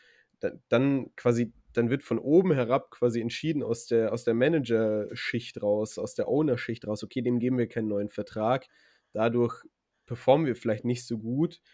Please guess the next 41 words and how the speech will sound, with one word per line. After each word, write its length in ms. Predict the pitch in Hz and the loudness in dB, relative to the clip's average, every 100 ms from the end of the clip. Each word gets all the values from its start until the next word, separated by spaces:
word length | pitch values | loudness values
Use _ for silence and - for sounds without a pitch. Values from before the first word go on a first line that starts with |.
| _ _ - | _ _ -4
Äh, 200 | 123 117 | 2 4
und 200 | 117 113 | 4 4
das 200 | 127 127 | 2 0
ist 120 | - | 0
dann 120 | 120 120 | 0 0
vielleicht 300 | - 117 117 | 0 -2 -2
dieses 260 | 110 113 | -8 -8
Tanken 380 | - 120 131 - | -2 0 0 -4
schon 320 | - 107 104 - - _ - | -6 -4 -6 -8 -20 _ -6
in 80 | 110 | -4
dem 120 | 120 | -2
Sinne. 200 | 104 104 | -2 -2
Ich 100 | 98 | 0
weiß 160 | 113 | 0
nicht, 220 | 117 113 _ _ - _ _ _ _ - | -2 -8 _ _ -20 _ _ _ _ -8
aber 220 | 107 107 | -2 -2
als, 260 | 101 101 - | -2 -6 -6
äh, 220 | 110 113 | -2 -2
wie 80 | 107 | -2
du 100 | 120 | -4
schon 140 | 123 120 | -2 -2
gesagt 240 | 107 123 | 0 -2
hast, 140 | 117 | -2
als 120 | 110 - | -6 -6
Spieler 420 | - 135 151 135 | -10 -6 0 2
ist, 160 | 110 - | 0 -6
glaub 140 | 117 | -6
ich, 100 | 123 | -6
auch 160 | - 123 | -10 -14
einfach 200 | - - | -12 -8
dieser 320 | 117 120 - | -6 -8 -4
Ehrgeiz 680 | 127 156 131 123 123 - - | 0 0 2 2 0 -4 -10
und 220 | 127 123 | -8 -6
diese 280 | 123 117 - | -2 -4 -2
Angst 360 | 123 151 - - | -2 -2 -4 -16
vor, 540 | - 120 120 120 120 | -4 0 2 2 -2
vor 160 | - 117 | 0 0
dem 260 | 113 113 | 0 -2
Jobverlust 800 | 110 127 - 110 104 - - - _ _ _ | -2 -2 -2 -4 -4 -6 -14 -20 _ _ _
viel 400 | - - 117 117 | -12 -4 -2 0
höher. 460 | 120 117 107 113 | 0 0 -2 -6